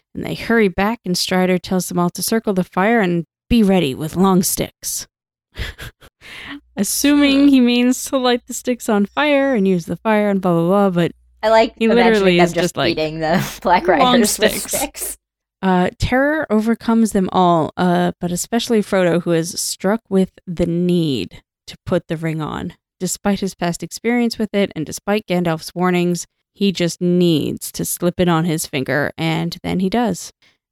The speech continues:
Speaker 1: And as the riders approach, he gets his first good look at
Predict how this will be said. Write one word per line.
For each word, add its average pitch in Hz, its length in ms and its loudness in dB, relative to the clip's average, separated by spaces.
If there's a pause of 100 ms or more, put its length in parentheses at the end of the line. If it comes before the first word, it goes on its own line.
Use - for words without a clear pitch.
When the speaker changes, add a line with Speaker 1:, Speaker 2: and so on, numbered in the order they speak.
(100)
Speaker 1:
And 175 460 2
as 175 200 -2
the 175 80 -8
riders 175 360 0
approach, 196 440 -2
he 180 80 -6
gets 190 280 -4
his 170 160 -8 (100)
first 196 320 0 (280)
good 185 240 0
look 175 320 -4 (340)
at 165 220 -10